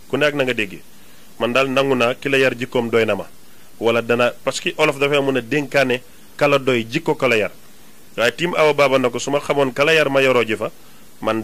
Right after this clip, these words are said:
d'accorduma, su ma dégg-dégg la nag, su ma gis-gis la. Nit ñi foog ñu nangu seen différence su gis-gis. Suma point de vue mooy man du ma xool nit di la tagg na la su ma xamoon ki la yar ma yaroo ji fa, ça veut dire que ki la yar moo ma dàq yar.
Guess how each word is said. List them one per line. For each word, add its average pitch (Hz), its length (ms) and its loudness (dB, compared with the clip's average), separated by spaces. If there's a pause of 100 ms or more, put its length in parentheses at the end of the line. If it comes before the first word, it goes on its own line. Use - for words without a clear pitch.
d'accorduma, 113 580 0
su - 100 -6
ma 107 100 -2
dégg-dégg 104 440 -4
la 120 140 -2
nag, 101 180 -4
su 113 140 -10
ma 110 100 -4
gis-gis 107 400 -8
la. 90 120 -8 (640)
Nit 110 100 -4
ñi 107 120 -4
foog 110 180 -4
ñu 117 100 -4
nangu 120 300 -2
seen 107 260 -4
différence 104 400 -2
su 127 120 -6
gis-gis. 135 400 -6 (380)
Suma 113 220 -4
point 135 260 2
de 131 80 0
vue 120 160 -2
mooy 117 160 2
man 113 220 0
du 117 80 -6
ma 143 100 0
xool 135 280 2
nit 120 220 -2 (880)
di 117 120 -2
la 131 140 2
tagg 135 260 0
na 131 140 0
la 123 80 2
su - 100 -6
ma 131 100 0
xamoon 123 300 -2
ki 170 100 -2
la 180 100 4
yar 156 140 4
ma 143 120 2
yaroo 120 180 2
ji 110 100 -6
fa, 110 120 -4
ça 120 160 0
veut 120 80 -4
dire 120 120 -4
que 117 140 -14
ki 131 80 -2
la 135 120 2
yar 139 140 2
moo 131 120 -2
ma 120 80 0
dàq 123 200 -2
yar. 107 160 0